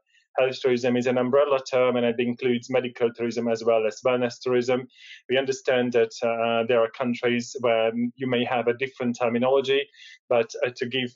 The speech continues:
uh, common grounds, um, I thought it's, uh, useful to have, uh, this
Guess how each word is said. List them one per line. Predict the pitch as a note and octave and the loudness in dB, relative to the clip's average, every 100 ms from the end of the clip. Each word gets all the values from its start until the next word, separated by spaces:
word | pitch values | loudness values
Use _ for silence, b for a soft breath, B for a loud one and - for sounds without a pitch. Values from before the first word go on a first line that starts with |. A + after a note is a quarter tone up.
| B2+ | 2
uh, | A2+ A2+ | 2 2
common | - C3 A#2+ | 0 0 0
grounds, | C3+ B2 B2 B2 A#2+ - A#2+ | 2 2 2 0 -4 -6 -2
um, | A#2 A2+ A#2+ - | 0 0 -2 -4
I | A2+ | -4
thought | - A#2 A2 | -2 -2 -2
it's, | - - A#2 | -10 -6 -2
uh, | A2 | -2
useful | A#2+ C#3 - A#2+ G#2+ | -4 -6 -4 -2 -2
to | - G#2 | -4 -4
have, | A2 G#2 G2+ - | 0 0 -2 -4
uh, | A2 G#2+ G#2+ | -2 0 -2
this | G#2 | -8